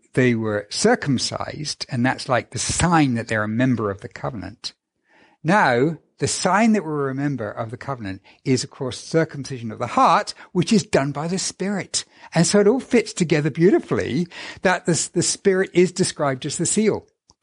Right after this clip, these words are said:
'cause he's the one who brings this circumcision of our heart. So, "Having believed, you were sealed with the Holy Spirit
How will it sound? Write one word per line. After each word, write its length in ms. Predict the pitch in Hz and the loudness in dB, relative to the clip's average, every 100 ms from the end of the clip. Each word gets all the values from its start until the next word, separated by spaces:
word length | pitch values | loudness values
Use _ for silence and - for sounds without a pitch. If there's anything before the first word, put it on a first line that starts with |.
| - - | -20 -12
'cause 160 | - 156 | -4 -2
he's 260 | - 196 180 | 4 4 4
the 100 | 175 | 2
one 500 | 170 175 107 131 151 - - | 4 4 2 -2 -4 -12 -8
who 140 | - 175 | 2 2
brings 640 | - 156 127 117 143 - - - - | 2 0 0 0 -2 -4 -10 -20 -4
this 460 | 127 143 139 - - _ _ _ _ _ | 2 4 4 0 -2 _ _ _ _ _
circumcision 720 | - - 123 - 135 - 131 160 | -10 -4 -4 -4 -6 -4 -4 -2
of 100 | 165 | 2
our 140 | 185 | 2
heart. 460 | - 240 123 - - _ - - - - | 4 2 2 -4 -14 _ -20 -20 -20 -12
So, 440 | - - 185 175 160 _ _ - | -2 4 4 4 0 _ _ -14
"Having 380 | - 202 233 240 | 0 2 4 6
believed, 500 | 202 190 175 127 117 | 6 6 4 2 0
you 80 | 139 | 2
were 100 | 143 | 2
sealed 640 | - - 247 175 127 131 123 | 2 4 6 6 2 -4 -6
with 520 | 131 160 123 110 - | 2 4 4 0 -10
the 120 | 143 | -8
Holy 480 | 127 139 139 131 127 | -6 -2 0 0 -2
Spirit 560 | - - - 135 117 117 | -8 -12 -4 0 0 -4